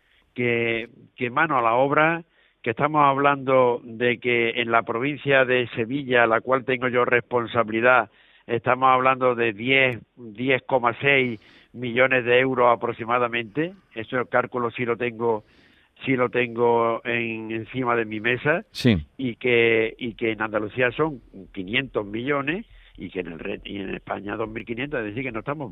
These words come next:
Speaker 1: ha-, hablando de palabras menores,
Speaker 2: Sí,
Speaker 1: ¿no?
Speaker 2: sí. No, es mucho
Speaker 1: Pero
Speaker 2: dinero.
Speaker 1: menores, ¿no?
Speaker 2: Eh,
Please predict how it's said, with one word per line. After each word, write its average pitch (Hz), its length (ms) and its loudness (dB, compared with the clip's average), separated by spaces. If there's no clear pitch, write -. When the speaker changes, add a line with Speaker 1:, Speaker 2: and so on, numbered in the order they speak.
Speaker 1:
ha-, 104 180 -8
hablando 104 380 -6
de 101 160 -6
palabras 104 560 -4
menores, 127 440 -2
Speaker 2:
Sí, 123 120 4
Speaker 1:
¿no? - 80 2
Speaker 2:
sí. 226 80 2
No, 175 140 8
es 147 80 8
mucho 165 220 8
Speaker 1:
Pero - 20 8
Speaker 2:
dinero. 160 340 8
Speaker 1:
menores, 117 400 -6
¿no? - 120 -12
Speaker 2:
Eh, 123 100 8